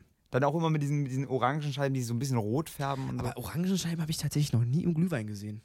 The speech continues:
Speaker 1: Ja?
Speaker 2: Ja.
Speaker 1: Dann vielleicht hab, bin
Speaker 2: Ich hab mal in einer Glühweinbude gearbeitet, da gab's das auch nicht.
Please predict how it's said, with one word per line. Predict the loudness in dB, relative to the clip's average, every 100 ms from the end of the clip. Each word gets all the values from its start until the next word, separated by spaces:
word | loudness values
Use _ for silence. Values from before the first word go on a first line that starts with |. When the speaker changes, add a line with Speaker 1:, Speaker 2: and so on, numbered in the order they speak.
| _
Speaker 1:
Ja? | 2 2 2 -2 -10 _ _
Speaker 2:
Ja. | 0 2 0 -4 _ _ -10
Speaker 1:
Dann | -4 -2 -2 -4
vielleicht | -6 -6
hab, | -8 -10 -6
bin | 0
Speaker 2:
Ich | 2 2
hab |
mal | 2
in | 2
einer |
Glühweinbude | 4 2 2 -2 -2 -2
gearbeitet, | -2 0 0 0
da | -2
gab's | -4 -4
das | -4
auch | -2
nicht. | -4